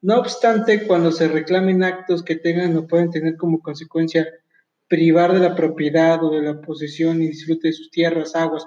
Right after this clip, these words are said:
pastos, montes a los ejidos o núcleos de población que de hecho o por derecho guarden el Estado comunal, no procede el desistimiento del juicio de los recursos o el consentimiento expreso de los propios actos,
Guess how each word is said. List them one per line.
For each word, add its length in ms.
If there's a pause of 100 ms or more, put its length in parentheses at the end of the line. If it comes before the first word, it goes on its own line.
pastos, 400
montes 420
a 60
los 180
ejidos 540 (400)
o 100
núcleos 440
de 120
población 480
que 160
de 160
hecho 220
o 80
por 180
derecho 480 (480)
guarden 400
el 80
Estado 380
comunal, 600 (500)
no 180
procede 360
el 80
desistimiento 720
del 140
juicio 300
de 60
los 140
recursos 800
o 380
el 160
consentimiento 760
expreso 480
de 80
los 140
propios 420
actos, 400